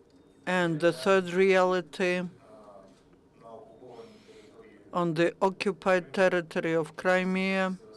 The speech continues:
and in the city of Sevastopol, where all fundamental rights and freedoms, uh, are violated.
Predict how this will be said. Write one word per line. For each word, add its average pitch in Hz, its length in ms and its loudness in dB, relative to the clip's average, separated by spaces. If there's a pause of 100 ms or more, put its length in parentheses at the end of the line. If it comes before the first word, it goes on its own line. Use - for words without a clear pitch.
(640)
and 160 260 -4
in 180 180 0
the 170 120 0
city 170 500 -2
of 165 200 2
Sevastopol, 160 1000 -2
where 175 380 2 (960)
all 196 200 6
fundamental 175 1120 0
rights 165 500 2
and 160 220 -2
freedoms, 165 920 -2
uh, 160 300 -2 (140)
are 156 240 -4 (100)
violated. 139 880 -4